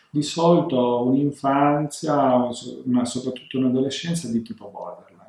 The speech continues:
Dove poi la soluzione perversa, cioè negare la propria angoscia essendo ciò che angoscia l'altro, negare la propria divisione diventando ciò che divide l'altro, diventa, si stabilizza.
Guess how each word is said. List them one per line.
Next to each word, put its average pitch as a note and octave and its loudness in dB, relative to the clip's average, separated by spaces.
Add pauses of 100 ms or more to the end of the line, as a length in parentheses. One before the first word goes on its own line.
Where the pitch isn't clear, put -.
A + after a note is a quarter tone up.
(1040)
Dove D#3 2
poi C3+ 2
la B2 2
soluzione D3 0
perversa, D3 0
cioè A#2 -2
negare A#2+ 4
la G#2 -4
propria A#2 -6
angoscia A#2+ -4
essendo A2+ -2
ciò A2 -8
che A2+ -10
angoscia A2+ -4
l'altro, G#2 -4
negare B2 2
la G#2+ 2
propria A2+ -4
divisione A2+ -2
diventando A2 0
ciò - -8
che - -6 (320)
divide A2 -2
l'altro, G#2+ -4 (1400)
diventa, A#2+ 0
si - -10
stabilizza. F#2+ -12